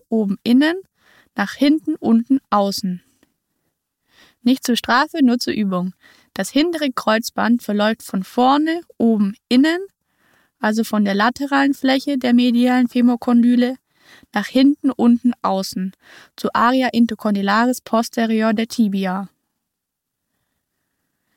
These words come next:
Neben dem Verlauf ist es auch wichtig, dass wir uns den Aufbau der Bänder anschauen. Das vordere Kreuzband lässt sich nämlich in ein anteromediales und ein posterolaterales Faserbündel unterteilen.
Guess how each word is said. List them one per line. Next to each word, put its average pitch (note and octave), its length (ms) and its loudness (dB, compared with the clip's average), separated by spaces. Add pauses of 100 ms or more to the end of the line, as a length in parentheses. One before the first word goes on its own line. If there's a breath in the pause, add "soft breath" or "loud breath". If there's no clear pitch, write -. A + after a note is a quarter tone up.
(280)
Neben D4 300 4
dem C4 120 4
Verlauf G#3+ 540 -2
ist - 200 -8
es G#3+ 140 -8
auch - 180 -4
wichtig, C#4 380 -2
dass A3 240 -4
wir A#3 80 -4
uns A#3+ 140 2
den B3 180 -2
Aufbau G#3 380 -2
der F#3+ 100 -2
Bänder G3+ 360 -2
anschauen. F#3 580 -2 (1300)
Das G#3+ 180 -2
vordere C4+ 460 0
Kreuzband A3+ 640 -2
lässt A3 260 -2
sich B3+ 120 2
nämlich B3+ 360 2
in G#3+ 120 -4
ein G3+ 200 -4
anteromediales A#3 1300 0
und A3 200 -2
ein A3 140 0
posterolaterales A3 1200 -2
Faserbündel G#3+ 640 0
unterteilen. G3 680 -2